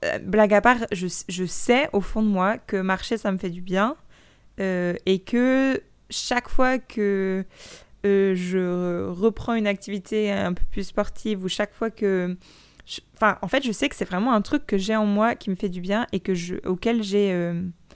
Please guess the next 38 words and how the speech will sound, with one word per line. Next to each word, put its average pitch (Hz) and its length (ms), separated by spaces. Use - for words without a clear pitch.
auquel 240 280
je... 202 140
Enfin, 180 260
auquel 233 240
je 214 100
fais - 180
appel 190 460
chaque - 240
fois 233 160
que 190 680
j'ai 175 140
besoin 190 380
de, 185 720
d'être 185 320
en - 40
mouvement 180 400
et 190 80
tout - 120
ça. - 160
Enfin, - 100
c'est 175 140
vraiment 185 220
le, 185 360
ce - 120
qui - 100
me 185 80
parle 190 200
le 180 80
plus. - 320
Donc, 202 180
le 208 60
lendemain 175 240
matin, 190 240
je 247 100
suis 185 220
allée 170 160
marcher. - 380
Euh, 190 920